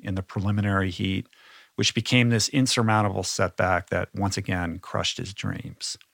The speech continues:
It's a story that was told in Bud Greenspan's amazing Olympic documentary, Sixteen Days of Glory. And Bud was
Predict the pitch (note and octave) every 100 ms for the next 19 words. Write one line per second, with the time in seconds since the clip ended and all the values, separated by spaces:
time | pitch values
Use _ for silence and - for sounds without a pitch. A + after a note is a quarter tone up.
0 | _ _ _ _ _ _ - A2 G#2+ -
1 | A2 A2 G#2 G#2+ G#2 G2 - - - A2
2 | G#2+ G2 F2+ F2+ G2+ G#2 - G2+ G2 -
3 | G#2+ G#2+ G2+ F2+ F#2+ F#2+ F#2 F#2+ - G2
4 | F#2+ F#2+ - F#2 F2+ F#2 G2 G#2 G#2+ A2
5 | G#2+ - F#2+ - G#2 F#2 F2+ E2+ E2+ G#2+
6 | G#2 G#2 G2 G#2 - - - - - -
7 | A#2 A2 D#3+ E3+ C#3 C3 B2+ A#2+